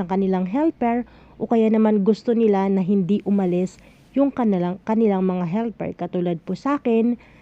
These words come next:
sa unang kontrata ko pa lamang po ay tinaasan na ako. Bali, one year pa lang ako, nag-offer na sila ng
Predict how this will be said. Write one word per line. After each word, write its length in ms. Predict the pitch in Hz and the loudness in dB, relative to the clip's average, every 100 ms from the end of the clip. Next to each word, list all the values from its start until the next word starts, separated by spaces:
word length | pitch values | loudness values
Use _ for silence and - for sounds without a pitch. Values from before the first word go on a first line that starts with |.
| - | -20
sa 160 | - 226 | -8 -2
unang 320 | 214 226 226 | 2 4 2
kontrata 560 | 220 220 208 208 208 220 | 2 2 2 2 0 -2
ko 160 | - | -4
pa 160 | - 214 | 0 2
lamang 400 | 214 226 285 285 | 4 2 0 0
po 160 | 220 220 | 0 0
ay 240 | 233 254 | 0 -2
tinaasan 560 | 269 226 196 190 190 175 | 0 0 -2 -2 -2 -2
na 160 | 175 | -4
ako. 400 | - 185 185 185 180 | -4 -4 -2 -4 -8
Bali, 480 | 170 196 196 202 196 | -4 -2 2 2 4
one 320 | 196 208 240 | 4 2 2
year 160 | 247 247 | 2 0
pa 80 | |
lang 160 | 254 247 247 | 0 0 -2
ako, 400 | 247 202 190 196 - - - _ - | -2 0 0 -2 -8 -20 -20 _ 0
nag-offer 560 | 247 202 240 - 247 | 0 4 2 2 0
na 80 | 247 | 0
sila 480 | 220 233 202 196 196 | 0 0 2 0 0
ng 480 | 196 214 233 254 | 0 0 -2 -4